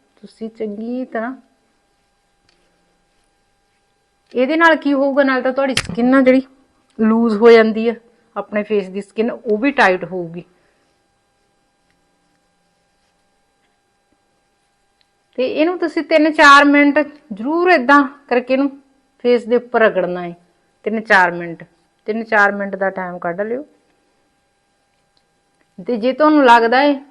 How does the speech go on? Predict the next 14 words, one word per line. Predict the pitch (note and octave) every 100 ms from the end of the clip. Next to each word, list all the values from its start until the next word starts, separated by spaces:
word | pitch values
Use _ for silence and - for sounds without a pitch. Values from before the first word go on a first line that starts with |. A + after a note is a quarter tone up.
| -
ਵੀ | A3 A#3+ A#3+
ਕਈ | B3 B3+ D#4+
ਆਲੂ | D#4 C4+ C4+
ਹੁੰਦੇ | C4 B3+ B3+
ਸੁੱਕੇ | A#3+ - D#4+ E4
ਜਿਹੇ | D#4+
ਹੁੰਦੇ | C#4+ A#3+ B3
ਆ, | A#3+
ਕਈ | A#3+ - A#3+ C4+
ਵਿੱਚ | D4+ D4 G3+
ਜੂਸ | F#3 G3+ G3+
ਹੁੰਦਾ | G3+ G3+ F#3+
ਹੈ | F#3+
ਜ਼ਿਆਦਾ, | F3+ F3 G3